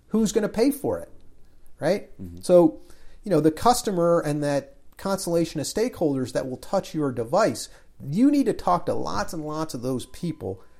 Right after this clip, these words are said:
Speaker 1: before you run off, you know, expend intellectual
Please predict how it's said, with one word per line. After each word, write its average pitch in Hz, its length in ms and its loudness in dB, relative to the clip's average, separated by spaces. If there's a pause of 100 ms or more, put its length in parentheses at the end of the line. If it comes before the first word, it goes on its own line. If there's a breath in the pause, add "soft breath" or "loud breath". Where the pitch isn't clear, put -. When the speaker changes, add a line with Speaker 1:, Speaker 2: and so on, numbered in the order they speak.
(140)
Speaker 1:
before 208 540 4
you 156 520 0
run 147 260 4
off, 156 300 4
you 147 100 -4
know, 107 100 -6 (540 soft breath)
expend 220 680 2 (160)
intellectual 156 800 0